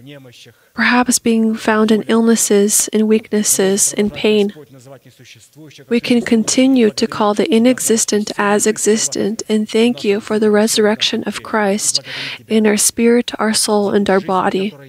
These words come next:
And we thank you for that life that is found in our body, and that death does not have any authority over us, because we partake to the first resurrection in Christ Jesus.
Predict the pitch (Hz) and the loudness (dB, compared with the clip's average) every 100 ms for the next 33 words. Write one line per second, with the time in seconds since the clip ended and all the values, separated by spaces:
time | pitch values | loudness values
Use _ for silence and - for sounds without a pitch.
0 | 107 92 156 - _ 120 - 220 220 214 | -20 -20 -20 -20 _ -20 -6 0 2 2
1 | 233 240 226 - - - 220 233 - 220 | 2 0 0 -6 -8 -6 -2 0 -2 -2
2 | 247 247 202 - - 208 - - 226 202 | -2 0 -2 -4 -4 -2 -2 -2 -2 -2
3 | 208 - 240 220 214 226 220 202 233 - | -4 -2 -2 0 -2 -2 0 0 -2 -10
4 | 127 _ 101 107 135 139 139 117 120 120 | -18 _ -20 -20 -20 -20 -20 -20 -20 -20
5 | - 220 220 202 196 233 226 214 208 - | -4 0 2 2 0 -2 0 0 -2 -8
6 | - - - 202 - 214 233 214 214 190 | -12 -6 -4 -2 0 0 0 0 0 -2
7 | - 220 226 226 - 214 214 202 208 226 | 0 0 2 0 -2 -2 2 2 2 0
8 | - - 220 - - - - - - _ | -2 -4 -6 -8 -8 -12 -20 -20 -20 _
9 | 233 - 220 220 214 233 233 240 226 - | -6 0 0 2 2 2 2 0 -4 -12
10 | - 226 220 - 240 214 220 - - 220 | -6 -2 -2 -2 0 0 0 -10 -4 0
11 | 214 214 - 233 233 - 226 214 220 226 | 0 0 -4 -4 -2 -2 -2 -2 0 -2
12 | 220 - 196 190 196 196 - 202 208 - | -2 -4 -2 -2 -2 -4 -4 -2 -2 -2
13 | 214 214 226 220 - | -2 -2 -2 -4 -6